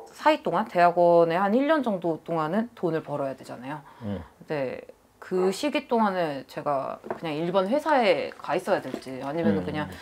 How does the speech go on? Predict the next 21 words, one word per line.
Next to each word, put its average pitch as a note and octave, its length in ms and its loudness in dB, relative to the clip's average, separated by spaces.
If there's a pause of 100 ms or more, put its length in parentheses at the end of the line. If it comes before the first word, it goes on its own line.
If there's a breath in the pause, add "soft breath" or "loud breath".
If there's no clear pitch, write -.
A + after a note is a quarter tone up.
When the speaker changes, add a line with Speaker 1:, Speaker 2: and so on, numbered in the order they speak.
(120 loud breath)
Speaker 1:
사실은 F#4 480 0
시간이나 F#3 1000 2
돈적인 G#3 500 0
Speaker 2:
음. F#3 60 -4
Speaker 1:
거나 C#3+ 180 -2
다 - 180 -16
이렇게 - 140 -14
약간 - 260 -16
보험 F#3 260 -2
영업 E3 300 -2
쪽이 C3 480 -10 (260)
사실은 A3 300 -6
더 - 80 -16 (120)
훨씬 B3 360 2
저한테는 C#3 520 -4 (220)
더 D#3 160 -6
잘, - 200 2
Speaker 2:
크겠지. C#3 420 0 (100)
Speaker 1:
네. C3 240 -4
Speaker 2:
잘 A#2 180 4
됐으니까. G#2 640 -2